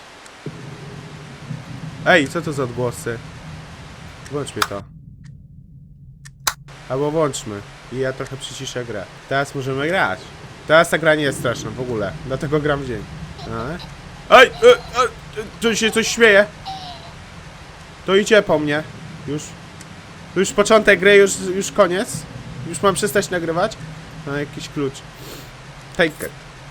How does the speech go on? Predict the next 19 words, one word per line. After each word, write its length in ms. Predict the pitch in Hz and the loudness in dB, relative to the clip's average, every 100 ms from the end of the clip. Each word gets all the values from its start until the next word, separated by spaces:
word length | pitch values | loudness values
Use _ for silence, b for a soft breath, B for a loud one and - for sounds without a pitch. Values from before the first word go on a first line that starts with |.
| - 123 | -10 -8
Weźmiemy, 400 | 131 139 143 - | -6 -6 -6 -4
a 160 | 120 131 | -2 -2
to 180 | - 139 | -2 -4
też 260 | 151 143 | -4 -4
mogę 200 | 143 131 | -4 -4
wziąć? 260 | 135 160 196 - - - - | -4 -4 -8 -12 -16 -18 -8
Take 140 | - 113 | -4 -4
it. 260 | - 95 - - 170 | -4 -10 -10 -6 2
O, 180 | 180 | 4
mogę 240 | 143 160 185 | 4 2 0
sobie 200 | 185 170 | -2 -4
wziąć. 260 | 117 104 - - - - | -4 -6 -8 -16 -14 -8
Fajnie. 320 | 107 107 113 - - - - - - - - - - - - | -8 -6 -10 -14 -18 -18 -18 -20 -20 -20 -18 -18 -18 -20 -12
Tylko, 580 | 151 170 170 170 170 156 - - - - - - | -8 0 4 6 6 4 -2 -16 -16 -16 -8 -4
jak 160 | 175 | -2
się 140 | - 160 | -2 -2
zapala 420 | 135 117 110 110 | 0 0 -2 -2
to 140 | 117 | -6
coś? 260 | - 110 | -10 -8